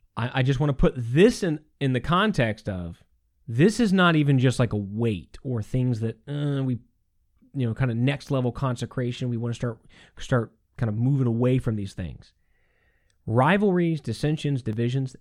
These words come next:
these things are right alongside sexual immorality, drunkenness,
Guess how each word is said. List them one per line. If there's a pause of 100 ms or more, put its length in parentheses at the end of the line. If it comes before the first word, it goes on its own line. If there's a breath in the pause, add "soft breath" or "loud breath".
these
things
are
right
alongside
sexual
immorality,
drunkenness,